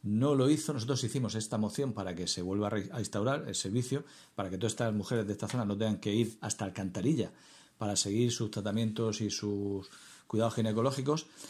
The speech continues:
Muchas de ellas no lo hacen, no pueden, abandonan los tratamientos, abandonan el seguimiento o incluso tienen que gastarse el dinero contratando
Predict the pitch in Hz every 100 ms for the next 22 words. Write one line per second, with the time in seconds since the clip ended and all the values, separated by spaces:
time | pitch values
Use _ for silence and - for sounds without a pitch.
0 | - - 117 120 117 123 92 92 104 104
1 | 123 - 143 117 104 110 127 135 104 92
2 | 98 107 104 95 104 104 123 123 127 120
3 | 95 95 98 98 - 104 127 131 143 117
4 | 90 - 87 98 95 98 - - 104 104
5 | 113 123 120 - - - - 98 101 98
6 | 101 113 113 110